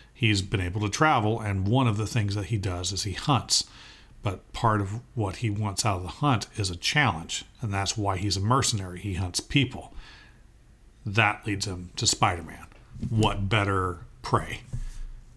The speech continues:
And that's basically what brought him to Spider-Man in the comics in the first place. So instead of focusing on that hunter side, that's, that's an,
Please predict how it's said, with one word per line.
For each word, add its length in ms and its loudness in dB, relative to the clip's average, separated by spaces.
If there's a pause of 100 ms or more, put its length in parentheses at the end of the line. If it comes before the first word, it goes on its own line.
(140)
And 160 4
that's 260 4
basically 480 2
what 240 -2
brought 260 4
him 160 -2
to 60 0
Spider-Man 600 2
in 80 -6
the 60 -6
comics 480 0
in 80 -2
the 60 -8
first 340 0
place. 260 -10
So 320 -2
instead 400 0
of 100 -2
focusing 540 0
on 140 0
that 160 -4
hunter 320 0
side, 300 0
that's, 140 -8
that's 140 -4
an, 80 -6